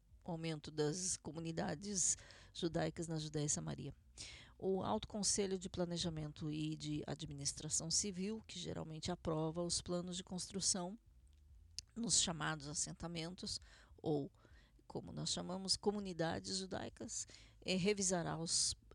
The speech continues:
eh, projetos, eh, nos dias dezessete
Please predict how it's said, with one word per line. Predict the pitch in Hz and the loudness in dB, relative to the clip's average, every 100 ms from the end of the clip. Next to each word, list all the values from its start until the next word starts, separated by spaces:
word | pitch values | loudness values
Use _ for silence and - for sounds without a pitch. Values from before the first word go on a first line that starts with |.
| - | -6
eh, | 170 - 113 - | -4 -2 -4 -2
projetos, | 185 185 175 185 214 233 226 - - - - | 0 2 2 0 -2 -6 -2 -2 -4 -10 -10
eh, | 160 160 160 | -6 -4 -4
nos | 170 165 - | -2 -2 0
dias | 156 156 165 | 0 0 -2
dezessete | - 208 220 196 - - 214 - | -2 0 2 4 2 2 -2 -6